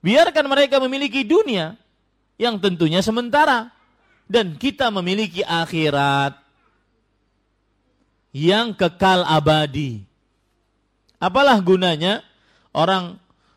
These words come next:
berumah megah, bermobil mewah, berharta tumpuk ruah, emas perak, kiloan dan kilauan,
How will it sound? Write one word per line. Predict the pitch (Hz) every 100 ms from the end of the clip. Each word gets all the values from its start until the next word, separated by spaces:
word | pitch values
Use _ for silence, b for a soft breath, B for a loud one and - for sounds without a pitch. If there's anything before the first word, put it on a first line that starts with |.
| _
berumah | 143 160 156 170 175 147
megah, | 139 170 160 143 180 233 - _ _ _ _ _ -
bermobil | 151 156 143 170 175 170 151
mewah, | 131 139 170 165 170 214 247 _ _ _ _ _ -
berharta | 139 156 139 107 170 185 160 180 170 165 - _
tumpuk | 202 202 165 175 170 -
ruah, | 175 175 175 202 330 - _ _ _ _ -
emas | 175 170 165 214 190 -
perak, | - 185 175 190 247 302 _ _ _ _ _ _ _
kiloan | - 214 208 196 190 185 233 214
dan | 190 185 170
kilauan, | 196 202 190 180 185 220 370